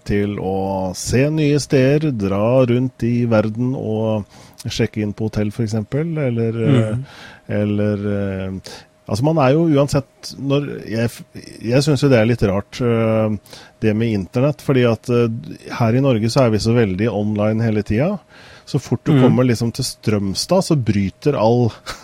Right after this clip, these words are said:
Speaker 1: <laughs> alt sammen. For da er det liksom så innmari dyrt å være koblet til internett, for da, i hvert fall via Telenor og sånne ting da.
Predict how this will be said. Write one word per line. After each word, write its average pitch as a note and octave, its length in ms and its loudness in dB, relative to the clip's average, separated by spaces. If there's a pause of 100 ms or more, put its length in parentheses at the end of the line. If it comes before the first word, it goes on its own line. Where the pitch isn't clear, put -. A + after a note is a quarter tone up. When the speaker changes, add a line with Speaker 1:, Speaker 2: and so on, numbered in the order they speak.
(100)
Speaker 1:
<laughs> - 460 -6
alt B2 240 6
sammen. C#3 380 6 (580)
For D#3+ 160 2
da D3+ 160 10
er C#3 60 8
det C#3+ 80 6
liksom B2+ 260 4
så C3 140 2 (240)
innmari B2+ 640 2
dyrt C#3+ 320 4
å D3 240 2
være C3+ 240 6
koblet A#2 380 2
til A#2 160 4
internett, E3+ 340 0
for - 140 -2
da, C3 400 6
i - 20 4
hvert A#2+ 160 4
fall E3+ 180 0
via A#2 360 2
Telenor G#2 480 0
og G#2 80 -2
sånne G2+ 200 0
ting A#2+ 140 0
da. G3 140 -2